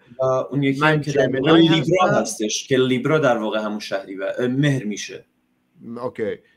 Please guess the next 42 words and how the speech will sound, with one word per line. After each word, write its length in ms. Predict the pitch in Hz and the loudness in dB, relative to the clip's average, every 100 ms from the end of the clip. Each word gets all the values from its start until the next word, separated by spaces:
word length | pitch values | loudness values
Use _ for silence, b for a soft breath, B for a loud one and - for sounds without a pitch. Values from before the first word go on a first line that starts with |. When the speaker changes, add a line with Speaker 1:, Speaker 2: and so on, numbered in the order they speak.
| b | b
Speaker 2:
لئو 420 | 120 131 131 143 175 | -8 -4 0 0 0
یا 120 | 175 | -2
لیبرا؟ 560 | 147 120 131 165 101 _ _ _ _ _ _ _ _ _ _ _ _ _ _ - | -4 -6 -6 -6 -8 _ _ _ _ _ _ _ _ _ _ _ _ _ _ -10
Speaker 1:
اه، 360 | 113 117 117 113 | -6 -4 -4 -4
در 280 | - 127 120 | 0 2 2
واقع 220 | 127 160 | 0 0
ببینید، 440 | 170 175 117 131 | -2 -2 -4 -4
نه، 60 | 147 | -4
نه، 120 | 156 | -4
نه. 260 | 160 135 - b b _ _ - - _ _ _ 117 | -6 -8 -12 b b _ _ -20 -20 _ _ _ -8
لیبرا. 680 | 113 113 - 160 - - _ _ - | -6 -4 -4 -4 -4 -10 _ _ -10
لئو 380 | 120 135 131 185 | -4 -2 -2 -2
نماد 340 | 175 170 165 | -2 -2 -2
آتیشه. 680 | 151 139 - 151 - 76 - _ _ _ - | -2 -4 -6 -8 -10 -14 -18 _ _ _ -10
لیبرا 380 | 117 127 135 170 | -4 -2 2 2
Speaker 2:
اوکی. 120 | 131 | 2
Speaker 1:
در 100 | 101 | 0
واقع 160 | 98 101 | -4 -6
نماد 280 | 101 101 104 | -4 -4 -2
Speaker 2:
حالا، 120 | 151 | 0
Speaker 1:
باده 200 | 165 170 | 2 0
که 140 | 220 | 0
می‌شه 200 | 214 226 226 | -4 0 2
مهر. 360 | 226 208 147 | 4 4 2
حالا 260 | 131 151 175 | 0 0 0
ما 100 | 180 | -2
کاری 160 | 185 | -2
به 60 | 151 | 0
Speaker 2:
حالا، 140 | 170 | 0
Speaker 1:
اسم 140 | 160 170 | 0 -4
انگلیسیش 460 | 143 147 143 151 | -6 -6 -6 -4
Speaker 2:
حالا 160 | 156 170 | -2 0
Speaker 1:
نداریم. 160 | 120 120 | 0 0
Speaker 2:
این 300 | 180 190 139 | -2 -2 -2
باده 540 | 147 143 139 127 156 190 | 2 2 2 -2 -6 -6
بهتر 400 | 170 139 156 170 | -6 -6 -8 -10
هستش 380 | 185 175 190 - | -12 -14 -16 -8
با 180 | 147 | -6
بادها 500 | 117 127 123 - 131 | -4 -2 -2 -4 -8
باشه، 340 | 101 95 - 101 | -8 -10 -14 -16
میگی 320 | 92 87 98 | -16 -20 -20
تو؟ 220 | - 87 | -18 -18